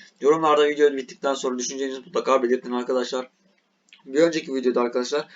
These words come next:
altcoin'ler çöküyor diye başlık atmıştık. Altcoin'ler tarafında sert hareketler aşağı doğru Bitcoin'den dolayı geliyordu. Yine arkadaşlar şu an düşüş devam ediyor. Ee, Bitcoin tarafında, e, gözüme çarpan bir şey var. Onu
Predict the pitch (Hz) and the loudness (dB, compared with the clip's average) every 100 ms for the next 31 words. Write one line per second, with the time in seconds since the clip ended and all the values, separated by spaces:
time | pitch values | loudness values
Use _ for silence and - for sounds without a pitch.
0 | - _ - 147 151 143 127 135 143 143 | -20 _ 2 4 4 0 0 0 0 -2
1 | 131 143 104 104 120 156 147 143 - 151 | 2 0 2 0 0 2 2 0 -8 -4
2 | 135 147 - 127 120 107 123 117 131 143 | 0 0 2 0 0 0 -2 0 -4 -6
3 | - _ - 156 156 123 117 113 107 127 | -16 _ 0 0 2 0 -2 -4 0 2
4 | 143 127 120 123 135 - 113 107 110 120 | 4 4 4 0 -8 -2 0 0 -2 2
5 | 120 110 120 139 143 151 - _ - - | 2 2 2 2 0 -8 -20 _ -20 -8
6 | 151 156 135 131 123 143 143 156 143 - | 2 4 4 0 2 0 0 -2 -2 -4
7 | _ _ 123 147 151 95 120 131 143 135 | _ _ -10 -8 -8 -2 2 2 2 0
8 | 143 143 _ _ _ _ _ _ _ - | 0 0 _ _ _ _ _ _ _ -20
9 | _ _ _ - 117 120 120 139 - 143 | _ _ _ -2 2 4 2 -2 -4 -2
10 | 131 120 123 131 139 - - - 87 90 | -2 -4 -2 -4 -4 -6 -6 -4 -6 -2
11 | 120 127 147 139 123 120 117 113 139 139 | 0 0 2 2 2 0 0 2 2 4
12 | 123 123 131 | 2 -2 -4